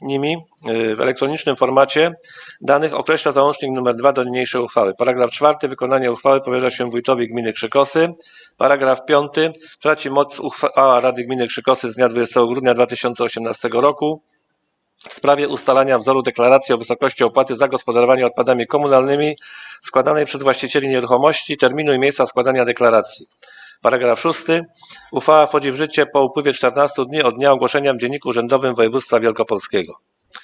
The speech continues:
Czy ktoś z państwa jeszcze ma jakieś pytania, uwagi do przedstawionego projektu uchwały?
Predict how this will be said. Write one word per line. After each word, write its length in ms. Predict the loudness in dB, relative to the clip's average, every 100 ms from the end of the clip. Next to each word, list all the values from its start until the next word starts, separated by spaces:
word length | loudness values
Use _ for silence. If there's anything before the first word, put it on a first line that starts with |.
| _ _
Czy 140 | -14
ktoś 220 | 0 0
z 40 | 2
państwa 420 | 0 0 0 2
jeszcze 240 | 2 -2
ma 80 | -2
jakieś 220 | -2 -4
pytania, 360 | -8 -2 2 0
uwagi 340 | 2 0 0
do 120 | -2 -2
przedstawionego 540 | -2 0 2 2 2
projektu 360 | 2 0 0 -12 -8
uchwały? 380 | 2 2 2